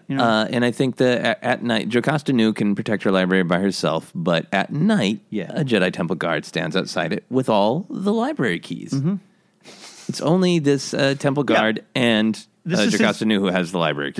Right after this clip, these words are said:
Speaker 1: This is his post.
Speaker 2: Yep.
Speaker 1: You know, there's
Speaker 2: Yep.
Speaker 1: another guard at the mess hall. Someone, someone's guarding, you know, the barracks.
Speaker 2: Yeah.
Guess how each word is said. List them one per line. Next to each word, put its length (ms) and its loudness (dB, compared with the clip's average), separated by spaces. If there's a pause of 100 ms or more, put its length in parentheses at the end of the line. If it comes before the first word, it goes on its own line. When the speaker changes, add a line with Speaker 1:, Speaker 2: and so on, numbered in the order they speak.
(100)
Speaker 1:
This 40 -4
is 120 -4
his 120 -2
post. 440 -4 (140)
Speaker 2:
Yep. 180 0 (480)
Speaker 1:
You 100 -2
know, 240 -6
there's 120 -6
Speaker 2:
Yep. 180 -2
Speaker 1:
another 260 0
guard 480 -2 (440)
at 120 -4
the 60 -2
mess 240 0
hall. 360 -2 (260)
Someone, 560 -4
someone's 400 -4
guarding, 600 -4
you 120 -6
know, 260 -4 (580)
the 80 -4
barracks. 580 -2
Speaker 2:
Yeah. 300 0